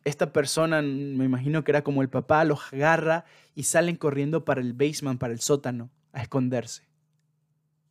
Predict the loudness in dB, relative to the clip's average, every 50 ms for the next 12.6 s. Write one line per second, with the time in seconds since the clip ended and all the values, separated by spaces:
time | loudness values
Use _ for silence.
0 | _ _ _ _ -4 -4 -2 0 0 2 2 0 -2 -4 -10 _ _ _ _ _
1 | _ _ _ _ _ _ _ _ _ _ _ _ _ _ -4 -4 -2 -2 -2 -2
2 | -2 -2 -2 -4 -6 -4 -4 -2 -2 0 0 0 0 0 -2 -4 -4 -6 -6 -4
3 | -2 -2 -2 -2 -4 -4 -6 -8 -8 -8 -8 -8 -8 -8 -10 -8 -8 -8 -10 -12
4 | -14 -16 _ _ _ _ _ _ _ _ _ _ _ _ _ _ _ _ _ _
5 | _ 0 0 0 0 0 -4 -12 _ _ _ _ _ _ _ _ _ _ _ _
6 | _ _ _ _ _ _ _ _ _ _ _ _ _ _ _ _ _ _ _ _
7 | _ _ _ _ _ _ _ _ -4 -2 -2 0 0 0 0 2 4 4 4 4
8 | 2 -2 -4 -2 -2 -2 -2 -2 -4 -6 -10 _ _ _ _ _ _ _ _ _
9 | _ _ _ _ _ _ _ _ _ _ _ _ _ _ _ _ _ _ _ _
10 | _ _ _ _ _ _ _ _ _ _ _ _ _ _ _ -8 -4 -2 0 0
11 | 2 4 4 6 6 6 4 0 -6 _ _ _ _ _ _ _ -4 -2 0 2
12 | 2 2 2 2 2 0 0 -2 -4 -10 -14